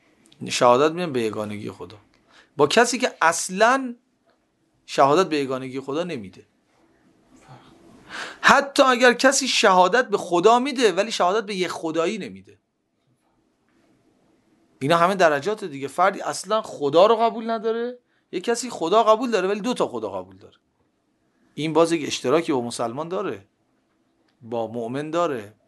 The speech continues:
با مسیحی داره، با یهودی داره. بالاخره یه خدای قائله، حالا اون اضافی هم دو تا دیگه خدا هم قائله، نستجیر بالله مثلاً.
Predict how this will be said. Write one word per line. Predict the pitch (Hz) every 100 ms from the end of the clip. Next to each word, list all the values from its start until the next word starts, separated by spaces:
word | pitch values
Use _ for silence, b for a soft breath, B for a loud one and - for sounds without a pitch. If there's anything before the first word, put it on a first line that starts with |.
| _ -
با | 110
مسیحی | 113 113 - 117 151
داره، | 151 151 139
با | 113 110
یهودی | 110 104 123
داره. | 151
بالاخره | 127 131 139 175
یه | 196
خدای | 190 151 185
قائله، | 180 170 202 180 - _ _ _ _ _
حالا | 131 147
اون | 165 170 165 -
اضافی | 131 135 135
هم | 165
دو | 147 147
تا | 143
دیگه | 127 135
خدا | 127 131
هم | 123
قائله، | 107 104 95 _ -
نستجیر | 113 - 104 104
بالله | 104 107 127
مثلاً. | 185 - 170